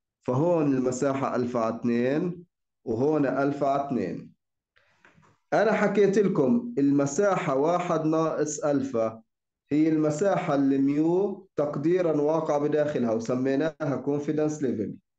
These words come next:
المساحة اللي ضلت اللي قيمتها ألفا وانقسمت على اتنين هي اللي بنسميها significance level. السيجنيفيكانس ليفل هاي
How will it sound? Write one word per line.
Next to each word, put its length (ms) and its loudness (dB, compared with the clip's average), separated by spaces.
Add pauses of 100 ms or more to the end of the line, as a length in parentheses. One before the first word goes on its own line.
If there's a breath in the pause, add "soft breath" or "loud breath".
(500)
المساحة 640 2
اللي 160 2
ضلت 440 2
اللي 240 0
قيمتها 560 0
ألفا 240 0
وانقسمت 680 -2
على 160 0
اتنين 680 0 (180)
هي 100 -2
اللي 160 0
بنسميها 1120 -2 (760)
significance 1160 -2 (760)
level. 580 2 (1900 soft breath)
السيجنيفيكانس 1080 4
ليفل 280 6
هاي 580 4